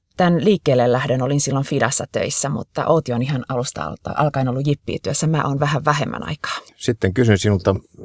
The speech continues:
Speaker 2: mikä sai sinut tulemaan tähän mukaan?
Speaker 1: Hyvä kysymys. Lähetystyö on ollut mun niinku sydämen juttu. Mä, ö, koin kutsua lähetystyöhön, kun mä olin nuori.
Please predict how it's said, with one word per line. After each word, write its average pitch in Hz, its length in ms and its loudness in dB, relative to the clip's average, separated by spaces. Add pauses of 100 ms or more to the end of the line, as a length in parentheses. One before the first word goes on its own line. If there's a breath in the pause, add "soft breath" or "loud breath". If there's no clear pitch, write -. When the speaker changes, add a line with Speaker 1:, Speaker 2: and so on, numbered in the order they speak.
(280)
Speaker 2:
mikä 120 240 6
sai 104 200 4
sinut 101 280 0
tulemaan 78 420 4
tähän 71 200 -4
mukaan? 71 440 -4 (1120 loud breath)
Speaker 1:
Hyvä 233 300 6
kysymys. 170 640 6 (480)
Lähetystyö 185 720 4
on 156 100 4
ollut 151 180 4
mun 151 220 4
niinku 156 180 0
sydämen 151 460 2
juttu. 147 300 -2
Mä, 156 220 2 (640)
ö, 156 200 4
koin 170 240 4
kutsua 156 400 4
lähetystyöhön, 151 580 2
kun 143 100 -2
mä 147 60 4
olin 147 200 4
nuori. 170 400 6